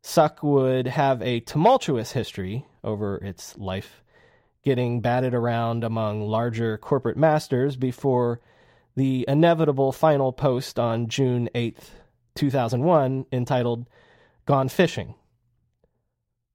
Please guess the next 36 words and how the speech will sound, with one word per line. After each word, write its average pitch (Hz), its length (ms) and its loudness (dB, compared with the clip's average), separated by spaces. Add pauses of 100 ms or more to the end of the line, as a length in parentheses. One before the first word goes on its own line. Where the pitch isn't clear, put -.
(260)
But 196 120 8
of 196 100 2
all 262 120 6
the 262 80 -2
sites 190 300 2
we've 175 140 2
discussed 160 400 2
in 143 80 0
this 127 120 0
chapter, 123 380 0
Suck 196 380 0
is 175 180 0
actually 143 580 0
one 131 300 2
of 135 160 0
the 123 160 0
better 131 260 0
preserved 117 680 0
in 117 140 -2
terms 117 440 -2
of 101 300 -4
archives. 165 540 -2 (840)
If 156 140 2
you 170 80 4
go 220 240 6
to 196 60 2
suck - 260 0
dot 120 180 0
com, 107 480 -4
you 147 320 -2
can 139 480 0
see 170 380 -2
most 165 360 2
of 143 120 2
the 127 100 -2
posts - 600 -6